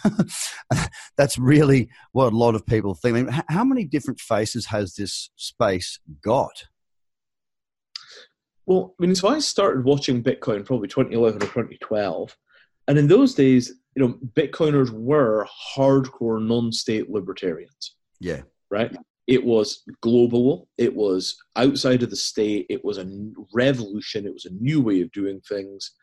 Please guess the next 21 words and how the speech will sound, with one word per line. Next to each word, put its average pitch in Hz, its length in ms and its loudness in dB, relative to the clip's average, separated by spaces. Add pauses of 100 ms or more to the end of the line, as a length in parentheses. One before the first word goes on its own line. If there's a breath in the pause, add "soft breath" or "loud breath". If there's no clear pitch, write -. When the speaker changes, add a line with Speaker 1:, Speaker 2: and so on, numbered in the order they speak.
(480 soft breath)
Speaker 2:
And, 123 560 0 (460)
you 147 100 6
know, 123 200 4
there 135 180 4
was 131 140 4
a 131 40 6
real 170 160 4
sense 143 320 -2
that 135 120 -4
it 135 80 2
was 139 160 -4
separatism, - 800 -6 (160)
right? 107 180 -6 (380)
We 151 160 4
are 170 100 4
gonna 117 160 0
set 120 220 0
up - 160 -10
our 98 180 0
libertarian 107 640 0
microeconomy, 113 920 -2